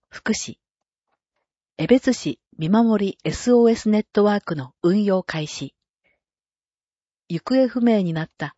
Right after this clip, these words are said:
認知症高齢者などの早期発見、生命と身体の安全を確保し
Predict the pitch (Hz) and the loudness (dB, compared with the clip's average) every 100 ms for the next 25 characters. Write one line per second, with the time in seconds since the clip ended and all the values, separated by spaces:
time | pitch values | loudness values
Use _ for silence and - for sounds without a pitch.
0 | _ - 185 240 - - 220 214 - 220 | _ -6 -2 -2 -2 0 0 0 2 4
1 | 220 220 208 170 165 160 147 - - 240 | 6 4 0 -6 -6 -8 -10 -14 0 4
2 | 254 - - 139 _ - 151 - _ _ | 4 0 -10 -12 _ -8 -8 -12 _ _
3 | _ _ _ _ - 247 277 247 202 - | _ _ _ _ 2 6 6 4 0 -2
4 | 143 - 247 262 - 185 156 - 170 190 | -8 -6 -2 0 0 -2 -4 -6 -6 -6
5 | 190 180 165 - 208 - 170 151 139 | -4 -4 -4 -6 -6 -6 -8 -8 -10